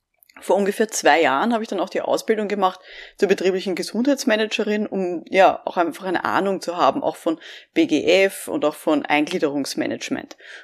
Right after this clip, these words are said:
Ja, und zusätzlich habe ich natürlich auch ganz viel Kontakt zu B-G-M-Managerinnen, weil viele von meinen Akademiemitgliedern eben auch im B G M arbeiten, sowohl innerbetrieblich als auch extern. Und deswegen maße ich mir halt heute an,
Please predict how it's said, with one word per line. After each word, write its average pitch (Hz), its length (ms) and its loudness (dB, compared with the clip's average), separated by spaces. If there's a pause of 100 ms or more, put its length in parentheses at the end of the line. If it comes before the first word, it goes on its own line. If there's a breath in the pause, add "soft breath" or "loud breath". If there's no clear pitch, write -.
Ja, 208 160 8
und 147 300 -2 (400)
zusätzlich 214 440 0
habe 196 120 2
ich 202 60 -2
natürlich 190 300 0
auch 175 120 -2
ganz 185 180 -2
viel 196 120 -10
Kontakt - 460 -2
zu 190 100 0
B-G-M-Managerinnen, 175 1080 0 (400 loud breath)
weil 170 300 4
viele 233 360 2
von 214 160 -2
meinen 180 240 2
Akademiemitgliedern 185 1040 2
eben 165 220 -2
auch 156 160 0
im 175 120 -4
B 165 120 0
G 156 140 -2
M 156 180 2
arbeiten, 151 640 0 (260 loud breath)
sowohl 170 400 -2
innerbetrieblich 214 920 2
als 143 260 2
auch 160 220 -4
extern. - 560 -4 (480 loud breath)
Und - 220 -4
deswegen 208 760 0
maße 147 440 -2
ich - 180 -6
mir 214 220 -4
halt 196 240 -4
heute 185 360 0
an, 190 340 -4